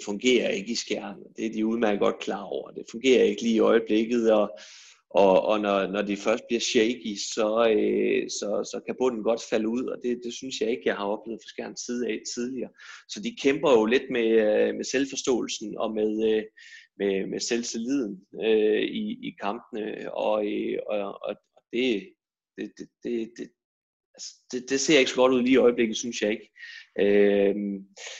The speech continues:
men, øh, men, men direkte at, at, at, at, at sige, at de er blevet lillebror i det forhold, det, det, det, det synes jeg faktisk ikke. Altså, Skjern som klub er for mig stadigvæk et, øh,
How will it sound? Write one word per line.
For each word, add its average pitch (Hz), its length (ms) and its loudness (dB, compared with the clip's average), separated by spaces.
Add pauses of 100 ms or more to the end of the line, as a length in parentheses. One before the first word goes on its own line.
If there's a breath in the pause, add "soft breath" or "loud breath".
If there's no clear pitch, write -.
(100)
men, 117 160 6
øh, 107 640 6
men, 104 260 -2
men 107 180 -2
direkte 127 540 6
at, 98 280 4 (200)
at, 98 100 0 (200)
at, 101 140 -2 (440)
at, 71 100 -10 (360)
at - 80 -14
sige, 117 280 -2
at 120 120 -2
de 113 60 -6
er 104 80 -4
blevet 107 160 -4
lillebror 117 400 -2
i 110 60 -2
det 113 180 -4
forhold, 113 260 -2
det, 120 240 -2
det, 131 180 -8
det, 135 100 -6 (160)
det 131 100 -2
synes - 300 -8
jeg 120 80 -2 (100)
faktisk - 360 -14
ikke. - 320 -10
Altså, - 200 -10
Skjern 131 320 -2
som 104 160 -12 (100)
klub 139 140 -4 (100)
er 110 140 0
for 117 80 0
mig 107 220 -2
stadigvæk 123 440 2 (600 soft breath)
et, 110 240 0
øh, 101 420 6